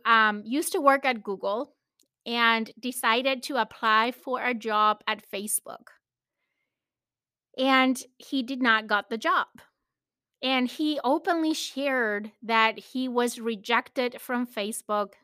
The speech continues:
in Twitter. He tweet that he had been rejected by Facebook.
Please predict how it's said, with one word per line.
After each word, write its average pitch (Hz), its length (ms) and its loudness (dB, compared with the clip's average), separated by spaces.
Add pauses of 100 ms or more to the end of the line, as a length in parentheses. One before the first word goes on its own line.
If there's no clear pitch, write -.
(300)
in 240 160 -2
Twitter. 247 480 -8
He 220 300 -10 (260)
tweet 285 340 0 (600)
that 226 180 0
he 262 220 -4
had 247 200 -2
been 240 200 -2
rejected 208 760 -4
by 190 120 -4
Facebook. - 600 -14